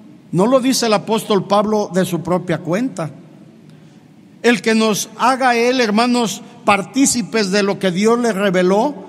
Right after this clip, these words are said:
de que el pueblo de Dios está elegido desde antes de la fundación del mundo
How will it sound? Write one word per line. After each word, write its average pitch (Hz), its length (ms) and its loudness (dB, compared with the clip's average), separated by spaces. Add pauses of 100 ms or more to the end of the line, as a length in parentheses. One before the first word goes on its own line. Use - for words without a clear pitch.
(380)
de 180 240 0
que 208 460 -2 (100)
el 190 200 2
pueblo 262 340 2
de 247 140 0
Dios 226 260 0
está 220 420 0
elegido 214 540 0
desde 180 280 0
antes 220 380 -2
de 202 120 -2
la 185 120 2
fundación 175 560 -2
del 214 140 -2
mundo 190 400 0